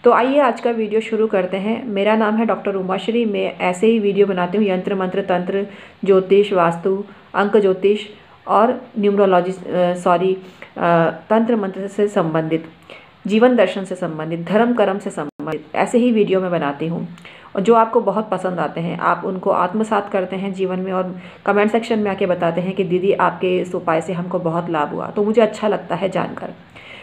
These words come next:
मेरे जो भी सब्सक्राइबर हैं सदा खुशहाल ज़िंदगी बसर करते रहें, मेरी ब्लेसिंग्स हमेशा उनके साथ होती है। मेरा नाम है डॉक्टर उमाश्री। मैं तेईस चौबीस साल से ज्योतिष पर काम कर रही हूँ और बहुत लोगों को लाभान्वित कर सक-, कर चुकी हूँ।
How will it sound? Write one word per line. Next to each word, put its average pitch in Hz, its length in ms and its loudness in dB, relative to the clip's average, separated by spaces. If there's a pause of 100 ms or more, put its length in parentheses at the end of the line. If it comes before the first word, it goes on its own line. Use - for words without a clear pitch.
(200)
मेरे 254 180 6
जो 269 100 4
भी 277 100 0
सब्सक्राइबर 226 540 2
हैं 220 60 4
सदा 220 220 -2
खुशहाल 202 440 -4
ज़िंदगी 190 320 0
बसर 185 260 -2
करते 170 300 -2
रहें, 190 220 -4
मेरी 190 240 0
ब्लेसिंग्स 175 440 -4
हमेशा 170 400 -2
उनके 180 420 -4
साथ 175 360 0
होती 170 220 -2
है। 226 160 -2 (360)
मेरा 220 220 6
नाम 226 200 2
है 226 80 2
डॉक्टर 190 260 0
उमाश्री। 185 500 0
मैं 214 160 -2
तेईस 208 280 2
चौबीस 190 300 0
साल 170 180 2
से 175 140 -2
ज्योतिष 170 300 -4
पर 170 200 -4
काम 165 220 0
कर 165 140 -4
रही 170 140 -2
हूँ 208 160 -6 (280)
और 202 100 6
बहुत 220 340 0
लोगों 185 180 0
को 196 80 -2
लाभान्वित 175 540 -2
कर 165 160 0
सक-, - 520 -14
कर 185 140 2
चुकी 165 280 -6
हूँ। - 200 -10